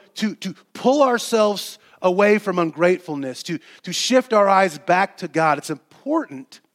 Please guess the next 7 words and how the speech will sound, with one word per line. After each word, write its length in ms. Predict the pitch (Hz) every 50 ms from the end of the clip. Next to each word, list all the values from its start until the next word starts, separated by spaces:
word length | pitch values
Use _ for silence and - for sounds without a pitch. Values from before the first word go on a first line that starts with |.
| _ _ _ _ _ _ _ _ _ _ _ _
that 160 | - - 180 185
we 100 | 196 190
put 360 | - - - 208 262 - -
these 280 | 170 220 220 - -
things 680 | - - 165 165 156 143 139 139 143 135 - - - - _ _ _ _ _ _ _ _ _ _
before 480 | 160 165 - - - 214 226 214 185 139
us 460 | 113 107 - - - - - -